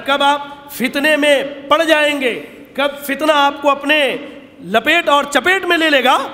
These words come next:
آپ کو یہ احساس بھی نہیں ہوگا۔ اور یاد رکھیں، سورہ بقرہ کی آیت نمبر ایک سو ترپن میں اللہ نے کہا،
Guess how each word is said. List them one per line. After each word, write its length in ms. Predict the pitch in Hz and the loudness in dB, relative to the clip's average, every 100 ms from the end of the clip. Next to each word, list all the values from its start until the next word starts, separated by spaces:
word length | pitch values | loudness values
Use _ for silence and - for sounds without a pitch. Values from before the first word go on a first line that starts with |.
| - - | -16 -6
آپ 280 | 196 247 254 | -2 -2 -2
کو 80 | 247 | -8
یہ 140 | 233 | -6
احساس 400 | 226 196 214 202 | -6 -2 0 0
بھی 120 | 180 | -4
نہیں 120 | 196 170 | -8 -8
ہوگا۔ 200 | 156 131 | -8 -8
اور 140 | 147 | -4
یاد 200 | 196 214 | 0 0
رکھیں، 300 | 170 - 135 117 - _ - | -2 -12 -16 -20 -20 _ -16
سورہ 180 | - 185 | -8 -4
بقرہ 260 | 202 220 208 | -2 -2 -2
کی 60 | |
آیت 140 | 214 220 | -2 -4
نمبر 120 | 214 214 | -6 -8
ایک 120 | 208 | -8
سو 80 | 202 | -10
ترپن 320 | 240 208 233 | -10 -6 -4
میں 120 | 226 | -4
اللہ 120 | 220 | -2
نے 120 | 214 | -4
کہا، 280 | 208 196 247 | -2 0 0